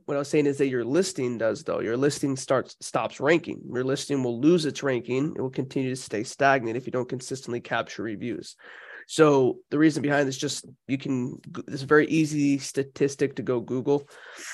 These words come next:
Um, I actually have one that I can share with you that you can feel free to post, but it just shows that eighty-five percent of consumers, right, that's, um, when they check out reviews, if they're older than ninety days old, they tend to disregard them. Because the whole purpose is this.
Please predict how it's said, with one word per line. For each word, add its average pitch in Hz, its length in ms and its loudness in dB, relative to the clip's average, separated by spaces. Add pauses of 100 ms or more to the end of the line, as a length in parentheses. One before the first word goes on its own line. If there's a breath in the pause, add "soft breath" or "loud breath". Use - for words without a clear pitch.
(100)
Um, 139 440 2
I 117 60 4
actually 139 240 0
have 139 180 4
one 135 100 0
that 135 80 4
I 131 60 2
can 139 140 -14
share 139 260 2
with 123 180 0
you 127 80 -2
that 123 100 -2
you 113 60 -6
can 101 140 -6
feel 131 180 -2
free 131 160 -4
to - 80 -6
post, 135 460 -2 (420 loud breath)
but 117 320 4
it 135 60 -2
just 151 240 2
shows 165 320 8
that - 120 4
eighty-five 151 560 6
percent 139 400 -2
of 131 180 -2
consumers, 151 840 2 (540 loud breath)
right, 131 240 -2
that's, 135 300 2 (420)
um, 120 300 0
when 127 100 2
they 127 80 2
check 156 260 2
out 143 80 8
reviews, 135 400 2
if 123 80 -4
they're - 220 0
older 147 260 6
than 127 220 2
ninety 135 280 4
days 131 300 0
old, 135 240 -2
they 113 80 0
tend 123 220 -2
to 117 60 -2
disregard 104 680 -4
them. - 220 -12 (360 soft breath)
Because 143 480 4
the 151 120 2
whole 190 140 8
purpose 143 480 0
is 135 120 -8
this. 156 320 -2